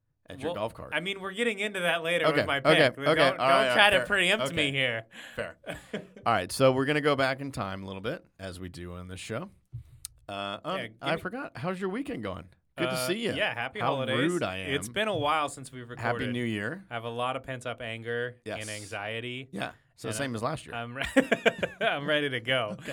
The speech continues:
Speaker 1: Okay.
Speaker 2: <laughs>
Speaker 1: Uh, so we go back to the fifties. Uh, you were a young lad. Uh, Chevy was in a bit
Speaker 2: You're
Speaker 1: of a sales
Speaker 2: older
Speaker 1: slump.
Speaker 2: than I am.
Speaker 1: I know, but that's not by mu-, uh, by a lot.
Speaker 2: <laughs>
Speaker 1: Yeah,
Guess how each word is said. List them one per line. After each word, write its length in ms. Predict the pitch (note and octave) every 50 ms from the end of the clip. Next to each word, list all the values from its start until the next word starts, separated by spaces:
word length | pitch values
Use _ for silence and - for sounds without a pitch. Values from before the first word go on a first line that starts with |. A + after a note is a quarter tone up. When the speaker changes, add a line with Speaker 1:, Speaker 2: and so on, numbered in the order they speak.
| B2+ - F3 - - - -
Speaker 1:
Okay. 120 | G#3 E3+ - - - - - - - - - _
Speaker 2:
<laughs> 380 | F3+ E3 - - _ - D3+ - - _ _ _ - - - - - - - - - _ _ _ _
Speaker 1:
Uh, 300 | G#2+ A#2 C3 C3+ C3+ C3+
so 180 | - - D3+
we 160 | D3 C3+ C#3
go 200 | C#3 C#3 D3+ D#3
back 440 | D3+ - C3+ C3 C3 C#3 D3+ - _
to 380 | _ - - B2+ B2+ C3+ C#3 C#3
the 100 | C3 C3
fifties. 600 | G#2+ - C#3 D3+ - A2+ F#2 - - - - - - - _ _ _ _ _ _ _ -
Uh, 140 | G2+ F#2+ F#2
you 140 | F#2+ F#2+ G2
were 160 | G2 G2 F#2+
a 60 | F#2 F#2+
young 240 | F#2+ G2+ G2 G2
lad. 320 | F#2+ G2 G2+ G#2 A#2 D#3 - - _ _ _ _ _ _ _ _ _ _ _ -
Uh, 260 | G2+ G#2 G#2 G#2 G2+
Chevy 540 | - - - B2+ B2+ B2 C3 C3+ C#3 C#3 C3+
was 200 | B2 A#2+ A2+ A2
in 120 | A#2 A2+
a 20 |
bit 120 | A2 A#2 A2+
Speaker 2:
You're 100 | A2 G#2+
Speaker 1:
of 40 | G2
a 40 |
sales 220 | G2 A#2+ A2+ A2 -
Speaker 2:
older 160 | G#2 A2+ A#2+
Speaker 1:
slump. 100 | - G3
Speaker 2:
than 120 | F3+ F3+
I 260 | F3+ F#3 F#3+ G3+ F3+ C3
am. 240 | G2 E2+ D#2+ F#2 F#2 _ _ _ _ _ _ _ _ _
Speaker 1:
I 100 | C3 D#3
know, 280 | G3+ G3+ B2+ F#2 F2+ F#2 _
but 180 | - G#2+ G2 _ _ _
that's 260 | - A2 B2 - - _ _ _ _ _ F2+ F2+ - - - _ -
not 200 | - C3 B2+ -
by 100 | E2+ F2+
mu-, 140 | F2+ G2 - _
uh, 100 | - F#2+ G#2
by 160 | - B2 B2
a 60 | A2+ G#2+
lot. 320 | G#2 A#2 D3 F#3 D#4 E4+ - - - A#3+
Speaker 2:
<laughs> 140 | A#3+ - -
Speaker 1:
Yeah, 240 | - F3 A3+ G#3